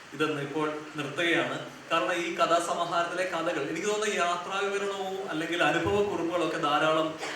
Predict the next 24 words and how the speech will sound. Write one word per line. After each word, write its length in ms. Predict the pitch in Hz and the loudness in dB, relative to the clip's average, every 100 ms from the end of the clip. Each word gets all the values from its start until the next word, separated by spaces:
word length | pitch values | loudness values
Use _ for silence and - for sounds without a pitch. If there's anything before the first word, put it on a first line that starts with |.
| - - 139 | -8 -6 -4
ബീന 160 | 143 | -2
ചേച്ചി 160 | 147 147 | 0 0
എഴുതിയിട്ടുണ്ട്. 480 | 127 143 160 131 131 | 2 2 0 0 -2
ഇപ്പോൾ, 340 | 147 151 151 - 147 | 0 0 -2 -8 -6
ആ, 80 | 135 | -4
പ്രസിദ്ധീകരിക്കപ്പെട്ട 680 | 135 147 151 151 151 156 147 | -4 -2 -2 0 -2 -4 -4
പുസ്തകം 420 | 147 143 160 147 | -4 -4 -2 0
ഉൾപ്പെടെയുള്ള 540 | 135 147 160 160 151 | 0 -2 0 0 0
കുറിപ്പുകളുണ്ട്. 580 | 151 156 165 165 185 - | 0 0 0 0 2 0
പക്ഷെ 180 | 165 208 | 0 2
ഒരു 200 | 202 202 | 4 4
കഥ 260 | 185 180 247 | 4 4 4
എഴുതുമ്പോഴാണ് 1000 | 220 185 175 170 160 147 143 139 139 - - - - 135 | 4 2 0 0 2 2 0 0 -4 -8 -14 -16 -12 -4
ഒരു 140 | 147 | -2
എഴുത്തുകാരന്റെ 1040 | 147 131 139 147 160 156 156 151 147 139 139 | 2 2 0 0 2 2 2 0 0 -2 -2
അല്ലെങ്കിൽ 240 | 139 135 | -2 -2
എഴുത്തുകാരിയുടെ 1000 | 131 143 139 151 147 139 139 135 135 135 - - - | -2 -2 -4 -2 -2 -2 -4 -4 -4 -4 -10 -16 -6
മാനസിക 520 | 139 151 170 170 185 | 0 2 2 0 -2
സഞ്ചാരം 680 | 180 147 131 147 139 139 151 | -2 -2 -2 0 0 0 -2
അതിന്റെ 200 | 147 - | -4 -4
പൂർണ്ണതയിലേക്ക് 760 | 131 139 147 156 147 143 139 127 | -4 -4 -4 -2 -2 0 -2 -2
വരുന്നത്. 340 | 120 120 131 | -6 -6 -4
അത് 160 | - 151 | -2 0
വേറൊരു 640 | 151 175 190 170 165 | 4 4 4 0 0